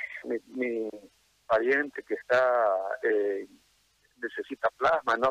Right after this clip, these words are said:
sé si usted puede donar su plasma", me dice. Y yo le digo, "Apenado, señora", le digo, "con todo gusto, si yo podría,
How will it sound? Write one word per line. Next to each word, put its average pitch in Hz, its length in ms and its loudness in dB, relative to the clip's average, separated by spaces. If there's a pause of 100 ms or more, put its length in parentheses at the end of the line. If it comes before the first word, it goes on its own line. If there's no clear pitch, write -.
sé 143 160 2
si 117 60 -8
usted 127 260 -2
puede 131 200 2
donar 117 280 2
su - 100 -20 (100)
plasma", 135 400 0
me 113 160 0
dice. 117 140 -8 (880)
Y 110 80 -6
yo 123 80 2
le 127 120 4
digo, 135 160 2
"Apenado, 131 460 0
señora", 139 580 2
le 117 140 0
digo, 127 240 -2
"con 104 260 -8
todo 127 180 0
gusto, 117 420 -2
si - 160 -6
yo 123 80 2
podría, 123 480 0